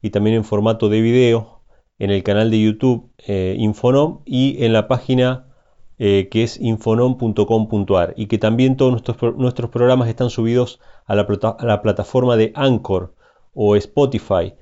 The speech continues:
¿sí? En ambas plataformas se pueden escuchar nuestros programas. Si nos buscan allí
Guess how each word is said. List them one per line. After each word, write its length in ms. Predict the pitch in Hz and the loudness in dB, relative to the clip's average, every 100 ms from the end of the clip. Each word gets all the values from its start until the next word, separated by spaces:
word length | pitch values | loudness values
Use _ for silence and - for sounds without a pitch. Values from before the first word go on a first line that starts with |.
| - | -20
¿sí? 360 | - 113 123 110 | -6 -2 -2 -2
En 180 | 104 | 2
ambas 400 | 120 131 131 131 123 | 2 4 2 0 0
plataformas 880 | 120 113 - 139 139 139 135 - _ _ _ | -2 -2 -2 0 2 0 -2 -10 _ _ _
se 180 | - - | -8 -6
pueden 280 | 92 117 120 | 0 0 0
escuchar 580 | 107 110 - 120 120 110 | -2 -6 0 2 2 0
nuestros 480 | 110 107 - 107 - | -2 -4 -4 -6 -2
programas. 540 | 104 107 123 104 - | 0 2 2 2 -2
Si 80 | 101 | -6
nos 120 | 98 | -4
buscan 300 | 117 - 113 | -6 -4 -4
allí 420 | 98 - 139 156 | -4 -4 -4 -6